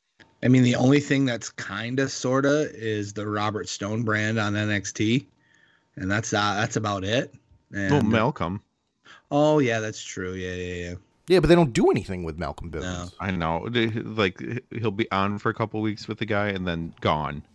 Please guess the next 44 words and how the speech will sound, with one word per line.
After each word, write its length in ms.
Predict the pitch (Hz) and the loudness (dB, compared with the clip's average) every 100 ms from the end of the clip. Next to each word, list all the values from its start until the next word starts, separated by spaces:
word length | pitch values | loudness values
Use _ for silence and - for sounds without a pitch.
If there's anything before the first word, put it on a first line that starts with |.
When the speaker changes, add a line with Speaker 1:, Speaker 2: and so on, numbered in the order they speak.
| _ _ - | _ _ -2
Speaker 3:
And 160 | 160 170 | 4 6
then 140 | 165 - | 6 6
I 80 | 170 | 4
Speaker 2:
Like, 100 | - | 4
Speaker 3:
think 240 | 220 160 | 0 -2
Speaker 2:
just 180 | 87 - | -10 -4
so 80 | 90 | 0
many 140 | 87 | 0
starts 320 | - 87 85 | 0 -2 0
and 120 | 85 - | -6 -4
stops. 520 | 90 82 - - - _ 165 | -4 -4 -6 -14 -20 _ -2
Speaker 3:
A 40 | |
E 220 | 175 151 | -2 -2
W. 640 | 127 151 180 104 139 95 92 _ _ _ - | 2 4 4 -2 -4 -6 -8 _ _ _ -4
Speaker 2:
Everyone 340 | 95 107 78 | -2 0 0
has 160 | 76 76 | -2 -4
a 40 | |
manager. 380 | 80 87 95 147 - | -2 -2 0 -2 -2
<laughs> 40 | - - - | -10 -12 -10
Speaker 3:
Uh, 100 | - | -8
yeah, 120 | 202 - | -8 -6
and 320 | 196 - 208 | -6 0 4
I 100 | 214 | 6
don't 180 | 254 190 | 4 4
think 180 | 226 180 | 0 4
they're 140 | 175 | 2
good. 400 | 135 147 220 202 147 | 2 6 6 6 4
They're 140 | 156 | 2
just 180 | 175 180 | 4 0
throwing, 380 | - 185 190 180 | 2 6 6 6
like, 200 | 170 - | 0 2
Arn 140 | 208 | 2
Anderson, 420 | 202 202 175 170 135 | 4 2 0 -2 -2
to 100 | 147 | 0
me, 160 | 180 | 2
doesn't 260 | 143 135 139 | 4 2 2
add 240 | 127 123 | -2 -2
anything 320 | 110 104 107 90 | -2 -4 -6 -8
to 60 | |
Cody. 360 | - 90 67 - _ _ _ _ _ _ - | -6 -8 -8 -18 _ _ _ _ _ _ -6
Speaker 2:
No. 140 | - - _ _ _ _ _ _ | -6 -6 _ _ _ _ _ _
Speaker 3:
Jake 280 | - 208 170 | -2 0 6
Roberts, 760 | 180 175 170 165 147 - - - _ | 10 10 10 6 2 -4 -10 -12 _
uh, 60 | _ | _